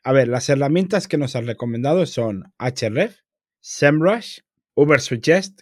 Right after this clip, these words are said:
que aquí nos has dicho, "Oye, no le deis los datos así a la babalá", ¿vale? Y la otra es Google Trends, que sería la más típica y, y gratuita y tal.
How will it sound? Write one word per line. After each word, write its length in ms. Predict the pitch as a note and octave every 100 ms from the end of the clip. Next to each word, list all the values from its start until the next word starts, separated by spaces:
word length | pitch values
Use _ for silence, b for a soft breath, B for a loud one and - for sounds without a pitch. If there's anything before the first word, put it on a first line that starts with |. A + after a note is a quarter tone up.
| _
que 100 | B2+
aquí 240 | A2+ D3
nos 180 | C3+ A2
has 140 | A#2+ A2+
dicho, 360 | A#2+ A2 G2+ -
"Oye, 340 | B2 A#2+ G2
no 160 | G2 A#2
le 120 | B2+
deis 180 | C3 A#2
los 200 | A2 G#2
datos 500 | A2+ B2 G#2+ F#2 -
así 340 | - G#2 - A#2+
a 80 | A2+
la 100 | A2
babalá", 500 | G#2+ G#2+ A2 F3 _ _ _
¿vale? 240 | F#2+ E3+ - _ _ _ -
Y 320 | D#3+ G3+ G3
la 160 | C#3+
otra 220 | C#3 C3+ E3
es 80 |
Google 260 | C3+ C#3 C3+
Trends, 360 | C#3 D#3+ F3+ F#3
que 120 | A#2
sería 240 | A#2 A#2
la 120 | C3
más 280 | B2 A2 -
típica 560 | - B2+ C#3+ C#3 C#3+ D3
y, 80 | A#2
y 320 | G#2 G2 A2
gratuita 840 | A2 G2+ G#2+ A#2 B2 C#3+ D3 D#3 -
y 140 | A2 G#2+
tal. 280 | G#2 D#2+